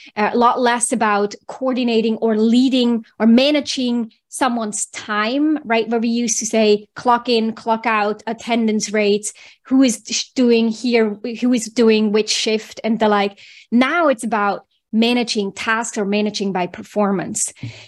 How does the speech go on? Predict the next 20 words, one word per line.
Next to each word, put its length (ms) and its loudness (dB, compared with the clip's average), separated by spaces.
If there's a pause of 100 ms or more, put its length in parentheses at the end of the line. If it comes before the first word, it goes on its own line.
(140)
And 280 2 (160)
all 280 6
that 380 0
would 220 -2
actually 520 -2
fall, 500 -2
if 160 -10
we 80 -2
go 180 -2
by 160 0
the 80 -4
books, 360 0
into 140 -4
the 80 -6
fall 360 0
into 260 -4
that 160 -6
category 540 -4
of 180 -8
leadership 880 -2